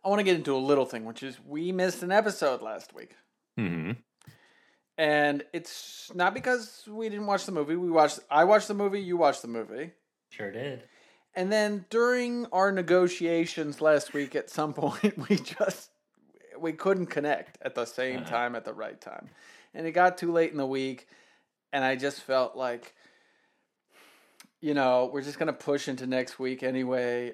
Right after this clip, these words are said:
Speaker 1: I don't wanna cram two episodes right back to back. Like, we'll just push a week.
Speaker 2: Mm-hmm.
Speaker 1: And, you know, some listeners, they reached out to us about it.
Speaker 2: Oh.
Speaker 1: They did.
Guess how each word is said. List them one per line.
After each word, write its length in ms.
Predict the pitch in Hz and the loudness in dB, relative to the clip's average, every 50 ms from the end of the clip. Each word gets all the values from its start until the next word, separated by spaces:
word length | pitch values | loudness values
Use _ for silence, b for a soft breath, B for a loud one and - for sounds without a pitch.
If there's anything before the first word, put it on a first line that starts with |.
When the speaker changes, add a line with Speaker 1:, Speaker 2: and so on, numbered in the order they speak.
| - - | -8 -6
Speaker 1:
I 60 | 131 | -4
don't 140 | 127 131 131 | -2 -2 -2
wanna 180 | 131 127 127 | -4 -4 -6
cram 300 | - - 135 131 131 127 | -6 -8 -8 -6 -6 -6
two 160 | 123 127 127 | -6 -4 -4
episodes 580 | 123 120 120 - - 123 123 123 120 117 - - | -4 -4 -6 -6 -4 -4 -2 -4 -4 -8 -10 -8
right 160 | 110 113 110 | -8 -8 -6
back 220 | 110 104 104 104 - | -6 -8 -8 -10 -12
to 80 | 113 | -10
back. 560 | - - 151 165 160 156 151 151 147 - - | -4 0 4 6 6 6 6 4 2 -2 -6
Like, 280 | - 123 131 127 123 - - - - | -6 -4 -4 -4 -6 -10 -16 -18 -16
we'll 140 | 147 139 131 | -14 -14 -10
just 320 | 135 143 131 - - _ _ _ - - _ _ _ | -10 -10 -10 -10 -16 _ _ _ -20 -20 _ _ _
push 240 | - 104 - - - | -20 -18 -16 -16 -16
a 60 | 95 | -16
week. 300 | 90 - - - - _ _ _ _ _ _ _ _ _ 120 | -16 -16 -20 -20 -20 _ _ _ _ _ _ _ _ _ -6
Speaker 2:
Mm-hmm. 300 | 107 80 - 82 82 95 110 - _ _ _ - - | -6 -6 -4 -6 -6 -8 -8 -12 _ _ _ -14 -10
Speaker 1:
And, 380 | 143 147 147 143 143 143 143 | -8 -6 -6 -6 -6 -6 -6
you 80 | 160 170 | -4 -2
know, 360 | 165 147 139 135 135 131 B B B B B B B B _ - | 2 2 4 4 2 0 B B B B B B B B _ -10
some 160 | 196 202 233 | -6 0 2
listeners, 680 | 269 285 277 - 302 294 277 262 262 254 240 - - _ | 2 2 2 0 0 0 2 2 2 0 -2 -6 -6 _
they 720 | - 247 247 262 262 262 269 262 262 262 262 254 254 247 254 - _ _ _ | 0 0 0 0 0 -2 -4 -6 -6 -4 -4 -6 -6 -8 -12 -16 _ _ _
reached 340 | 233 247 285 277 269 - - | -2 -2 -2 -2 -4 0 4
out 260 | 262 262 285 320 330 - | 6 8 8 8 6 4
to 100 | 320 294 | 4 4
us 300 | 180 135 117 - - - | 4 4 2 0 -4 -8
about 360 | 131 123 127 120 110 - 80 | -4 -2 0 0 0 -2 -4
it. 60 | - - | -6 -4
Speaker 2:
Oh. 680 | 135 170 233 269 294 311 311 311 302 285 262 220 156 135 | -2 0 0 0 0 -2 -2 -2 -2 -2 0 0 2 4
Speaker 1:
They 180 | 175 208 247 254 | 6 6 6 6
did. 600 | - 311 330 339 359 359 339 233 143 - - | 6 8 8 10 10 8 6 4 0 -6 -14